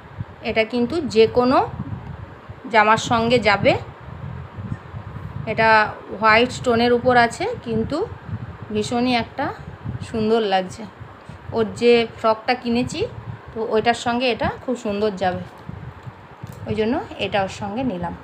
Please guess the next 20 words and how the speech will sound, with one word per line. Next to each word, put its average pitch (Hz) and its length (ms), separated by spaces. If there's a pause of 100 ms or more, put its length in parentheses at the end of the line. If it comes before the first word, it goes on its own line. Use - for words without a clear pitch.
(1600)
রা-, 220 200
নিলাম 226 260 (420)
ব্ল্যাক 208 200 (100)
নাইট 220 260
কেশকালা 214 540
তেল, 233 160 (580)
এটা 208 140 (100)
আমি 226 160 (340)
ইউজ 214 160 (140)
করি। 226 200 (1800)
আর 220 80 (100)
নিয়েছি 226 380 (460)
একটা 240 220 (560)
স্ট্রিক্সের 254 580 (100)
হেয়ার 208 280
সিরাম, 185 300 (540)
এটাও 233 200 (100)
আমি 226 200
ইউজ 226 160 (140)
করি। 233 200